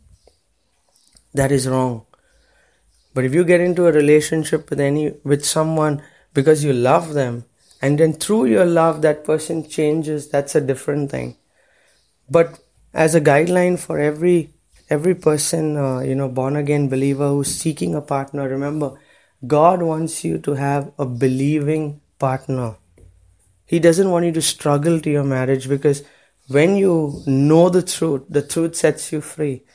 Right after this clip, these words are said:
Knowing that God wants you not to be yoked with unbelievers and wants you to have a believing, uh, spouse,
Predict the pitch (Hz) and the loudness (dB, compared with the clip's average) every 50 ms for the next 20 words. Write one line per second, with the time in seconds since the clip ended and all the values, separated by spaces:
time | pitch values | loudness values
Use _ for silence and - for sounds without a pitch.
0 | _ _ _ _ _ - 143 147 156 165 175 190 202 202 208 202 185 175 156 143 | _ _ _ _ _ -2 0 4 4 6 6 6 6 4 4 4 4 4 4 4
1 | 151 151 160 160 156 156 156 160 165 160 - - 165 160 156 151 151 147 147 - | 4 4 4 4 2 -2 -2 -2 -2 -4 -2 -2 -2 0 0 0 -2 -4 -6 -10
2 | - 160 151 151 147 143 143 143 147 147 147 - 151 147 139 139 135 143 147 143 | -10 -6 -4 -2 0 2 2 2 2 0 -2 -2 0 0 0 0 -2 -2 -2 -2
3 | 143 139 139 139 135 135 139 135 127 - - - 139 139 131 139 147 165 - - | -2 -2 -2 -2 0 -2 -2 -2 -4 -6 -8 -6 -4 -2 -2 -2 -2 -2 -4 -6
4 | - 170 160 156 143 147 143 147 139 139 127 123 131 135 135 139 147 143 151 143 | -6 -4 -4 -4 -2 -2 -2 -2 -2 -4 -4 -4 -4 -2 -2 -2 0 0 -2 -2
5 | 143 147 - - - - - _ _ _ - 127 131 131 127 127 123 - - - | -4 -8 -12 -20 -20 -20 -20 _ _ _ -8 -4 -4 -2 -2 -2 -2 -4 -4 0
6 | - 151 151 151 139 131 147 - | 2 4 4 4 2 0 -4 -8